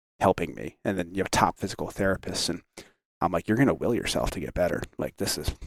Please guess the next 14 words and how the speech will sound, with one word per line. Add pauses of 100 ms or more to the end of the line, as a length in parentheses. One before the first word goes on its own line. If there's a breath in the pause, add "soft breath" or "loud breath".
just
inevitable." (160)
And, (800)
you
know,
after
a
while,
my
stomach
healed,
my
hip
healed,